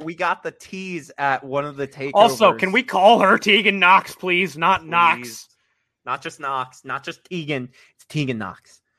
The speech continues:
Speaker 1: Which,
Speaker 2: Like, can we get a
Speaker 1: speaking
Speaker 2: Blackheart
Speaker 1: of,
Speaker 2: back?
Speaker 1: um,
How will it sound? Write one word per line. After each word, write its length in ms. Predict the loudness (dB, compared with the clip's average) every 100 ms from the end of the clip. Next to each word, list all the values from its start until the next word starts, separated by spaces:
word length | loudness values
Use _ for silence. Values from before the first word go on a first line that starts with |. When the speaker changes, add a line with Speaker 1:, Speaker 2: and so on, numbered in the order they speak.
| _
Speaker 1:
Which, 320 | -2 -2 -4 -12
Speaker 2:
Like, 220 | -12 -14
can 140 | -8
we 60 | -4
get 120 | -4
a 20 |
Speaker 1:
speaking 160 | -2 0
Speaker 2:
Blackheart 220 | 0 0
Speaker 1:
of, 80 | -4
Speaker 2:
back? 180 | -8 -4
Speaker 1:
um, 640 | -4 -4 -4 -8 -10